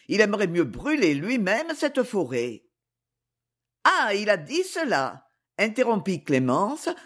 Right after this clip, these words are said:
sans prendre la peine de cacher un mouvement de satisfaction. « C'est un propos bien grave, n'est-ce pas ? »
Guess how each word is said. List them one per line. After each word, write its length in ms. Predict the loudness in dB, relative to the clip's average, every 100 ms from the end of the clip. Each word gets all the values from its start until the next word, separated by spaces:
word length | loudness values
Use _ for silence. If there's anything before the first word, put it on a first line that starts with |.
| _
sans 260 | 0 2 2
prendre 300 | 0 0 2
la 100 | 2
peine 380 | 2 2 4 2
de 100 | 2
cacher 460 | 2 2 2 2
un 160 | 2 0
mouvement 500 | 0 0 0 -2 -4
de 100 | -4
satisfaction. « 1040 | -2 -2 -2 0 0 0 -2 -2 -4 -12 _ _ _ _ _ _ _ _ _ -2
C'est 220 | 0 0
un 80 | -2
propos 400 | 2 2 4 0
bien 220 | 2 0
grave, 460 | 0 2 2 0 -2
n'est-ce 300 | -2 -4 -4
pas ? » 300 | -2 -2